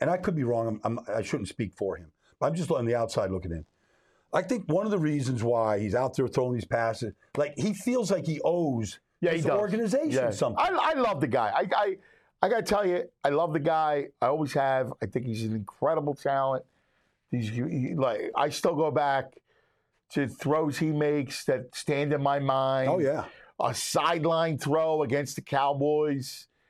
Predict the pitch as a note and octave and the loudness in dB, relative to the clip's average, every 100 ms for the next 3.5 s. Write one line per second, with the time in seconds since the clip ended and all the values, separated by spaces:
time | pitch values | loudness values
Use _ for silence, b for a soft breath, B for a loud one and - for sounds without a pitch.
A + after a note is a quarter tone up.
0 | - C3+ A2 C#3 C3 - C#3 D#3 D3+ - | -2 0 2 0 0 0 2 2 0 -6
1 | - C3 D3+ E3 E3+ F3+ - F#3+ E3+ F#3 | -6 0 2 2 2 2 2 0 0 0
2 | A#3+ A3 D#3 D3 F3+ F#3 E3+ C3+ A#2+ E3+ | 2 2 2 2 2 2 2 2 2 2
3 | E3 C#3+ A3+ F#3 | 0 0 -4 -4